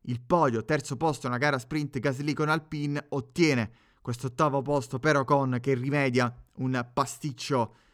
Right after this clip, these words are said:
in qualifica. Ottavo posto ottimo per Alpine e Ocon. Come detto, nono, nono posto per Aston Martin, eh,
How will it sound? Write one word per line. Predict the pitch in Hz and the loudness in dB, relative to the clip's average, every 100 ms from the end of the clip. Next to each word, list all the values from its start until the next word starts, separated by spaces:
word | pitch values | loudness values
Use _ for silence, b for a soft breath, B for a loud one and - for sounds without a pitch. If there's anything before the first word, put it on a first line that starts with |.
| b - | b -4
in | 135 139 135 - _ _ | -2 0 -2 -4 _ _
qualifica. | 147 139 117 107 104 104 - | 2 2 2 -6 -8 -8 -8
Ottavo | 123 143 156 135 | -6 -2 0 0
posto | 139 131 123 131 - | -2 -4 -4 -6 -2
ottimo | 139 123 - 131 123 - | -2 -2 -2 -2 -2 -4
per | 135 131 123 120 | 0 2 2 0
Alpine | 123 120 143 139 139 139 - | -2 -2 -2 -2 -2 -2 -4
e | - 123 - | -4 -4 -4
Ocon. | 123 117 104 | -4 -2 -4
Come | 120 127 | -4 -2
detto, | 139 - 123 | -4 -4 -6
nono, | 139 135 - | -4 -6 -6
nono | 139 147 139 | -2 0 0
posto | 147 139 135 | -2 -2 0
per | 143 139 | 0 0
Aston | 131 139 | -2 -4
Martin, | 139 147 135 135 | 0 0 0 -4
eh, | 120 | -6